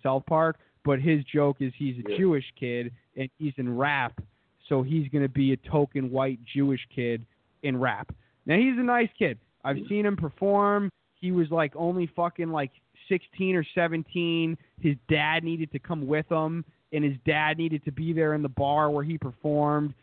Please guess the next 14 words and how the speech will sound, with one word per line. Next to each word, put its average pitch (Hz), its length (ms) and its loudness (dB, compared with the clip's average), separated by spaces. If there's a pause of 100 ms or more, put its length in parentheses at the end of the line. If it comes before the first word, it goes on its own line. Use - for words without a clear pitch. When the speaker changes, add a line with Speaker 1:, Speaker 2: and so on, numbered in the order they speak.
(220)
Speaker 1:
And 143 120 0
they 147 120 4
performed. 175 600 2
His 139 160 0
dad 151 320 0
played 160 300 -2
the 151 80 -2
guitar. 151 640 2
He 160 120 -2
did 156 180 0
his 143 120 0
little 147 240 2
rap. 139 420 2 (340)
His 143 140 2